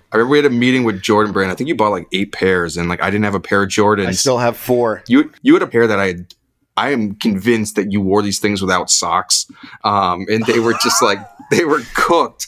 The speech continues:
Speaker 2: And you
Speaker 1: And
Speaker 2: wore
Speaker 1: we
Speaker 2: 'em?
Speaker 1: had, no, we had to go into a boardroom meeting with Jordan Brand. You're like, "You can't fucking wear those shoes you
Speaker 2: Did you
Speaker 1: have on
Speaker 2: wear
Speaker 1: your
Speaker 2: my
Speaker 1: feet."
Speaker 2: Oreos?
Speaker 1: And you were like, "Put these on your feet real quick." And I had to put on your Beat Oreo
Speaker 2: Wow.
Speaker 1: fours, and I could feel, like, the funk, like, going around that shoe.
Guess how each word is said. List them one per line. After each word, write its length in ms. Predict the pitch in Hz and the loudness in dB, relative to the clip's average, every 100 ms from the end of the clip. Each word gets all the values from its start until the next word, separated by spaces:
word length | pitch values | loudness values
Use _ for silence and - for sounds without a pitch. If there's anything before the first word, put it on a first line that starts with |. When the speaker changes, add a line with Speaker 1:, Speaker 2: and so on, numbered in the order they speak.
| - | -6
Speaker 2:
And 160 | 139 147 | -2 0
you 80 | 156 | 2
Speaker 1:
And 140 | 123 | 2
Speaker 2:
wore 100 | 127 | 2
Speaker 1:
we 60 | 127 | 2
Speaker 2:
'em? 60 | |
Speaker 1:
had, 140 | 139 147 - _ - - | 0 -2 -10 _ -8 -2
no, 200 | 139 147 | 0 2
we 160 | 131 | 0
had 140 | 131 139 | -2 0
to 40 | |
go 160 | 131 131 | 2 2
into 280 | 127 139 | 2 2
a 40 | 113 | 0
boardroom 640 | 95 107 120 113 110 101 | 2 2 4 2 0 0
meeting 320 | 110 113 107 | 2 2 2
with 140 | 98 85 | 0 -2
Jordan 340 | 110 107 104 | 0 2 0
Brand. 240 | 101 95 | 0 0
You're 80 | 101 | 0
like, 160 | 95 - | -2 -4
"You 60 | |
can't 260 | - - - | -4 -2 -4
fucking 400 | - - - 143 | -2 -4 -2 0
wear 180 | 175 175 | 2 2
those 200 | 160 - | 0 0
shoes 260 | - 190 | 0 2
you 60 | 151 | 4
Speaker 2:
Did 0 | |
you 60 | 147 | 2
Speaker 1:
have 80 | 151 | 4
on 60 | |
Speaker 2:
wear 160 | 151 160 | 2 2
Speaker 1:
your 60 | 170 | 2
Speaker 2:
my 120 | 165 | 2
Speaker 1:
feet." 80 | 160 | 4
Speaker 2:
Oreos? 800 | 165 190 214 254 - 165 165 147 | 2 0 -2 -4 -6 -10 -2 0
Speaker 1:
And 120 | 147 | 2
you 80 | 175 | 4
were 80 | 156 | 4
like, 160 | 131 | 2
"Put 180 | - 208 | 0 2
these 160 | 202 175 | 2 2
on 160 | 180 | 2
your 100 | 165 | 0
feet 280 | - 175 180 | 0 0 2
real 160 | 139 123 | 2 2
quick." 240 | 139 123 | 0 0
And 80 | 113 | 0
I 40 | |
had 180 | 110 131 | 0 -2
to 40 | |
put 180 | 143 147 | -2 0
on 120 | 135 | 0
your 100 | 127 | 0
Beat 400 | 110 95 113 127 | -2 0 0 0
Oreo 300 | 120 117 120 | 2 4 4
Speaker 2:
Wow. 180 | 113 117 | 2 2
Speaker 1:
fours, 240 | 113 127 131 | 2 2 2
and 80 | 120 | -2
I 60 | |
could 180 | - 175 | -2 -4
feel, 540 | - - 139 147 151 139 | -4 -6 2 4 4 2
like, 220 | 110 - | -2 -2
the 100 | - | -8
funk, 460 | - - - 113 143 - - - | -8 -10 -4 -2 -4 -10 -16 -2
like, 320 | 107 104 - | 0 0 -2
going 300 | 113 123 120 | -2 0 0
around 340 | 101 101 117 | 0 0 0
that 240 | 113 95 - | 0 -2 -2
shoe. 480 | - 107 123 143 | -2 0 0 0